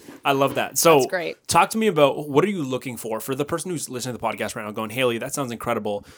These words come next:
Speaker 1: You've outsourced so many things in your business, which has given you so much time back." What are you looking for in people? Obviously, each task that you're gonna look for more, like, different technical skills, but aside from, like, "Oh, they can edit photos well,"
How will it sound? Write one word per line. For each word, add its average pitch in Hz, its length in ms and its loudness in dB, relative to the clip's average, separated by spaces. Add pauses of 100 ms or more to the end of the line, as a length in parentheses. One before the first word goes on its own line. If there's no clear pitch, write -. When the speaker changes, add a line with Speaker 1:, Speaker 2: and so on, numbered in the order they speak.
(160)
Speaker 1:
You've 131 140 0
outsourced 139 500 0 (320)
so 170 420 6
many 151 180 0
things 123 260 -8
in 117 80 -6
your 110 80 -4
business, 104 320 -8
which 110 100 -10
has 117 120 -8
given 123 200 -8
you 117 80 -12
so 123 220 -6
much 120 220 -6
time 113 300 -8
back." 101 440 -10 (480)
What 151 260 0
are 226 60 4
you 190 160 0
looking 127 400 -4
for 117 420 -6
in 120 200 -6
people? 110 460 -12
Obviously, 143 600 0
each 139 340 -6
task 110 380 -6
that 123 120 -8
you're 117 120 -10
gonna 113 160 -6
look 110 160 -8
for 123 120 -6
more, 110 280 -6
like, 104 240 -10 (120)
different 147 300 -4
technical 123 380 -12
skills, 117 360 -2
but 127 280 0 (240)
aside 160 480 4
from, 156 180 -4
like, 120 240 -2
"Oh, 143 240 2
they 127 160 -4
can 120 260 -6
edit 123 280 -4
photos 107 400 -4
well," 107 320 -8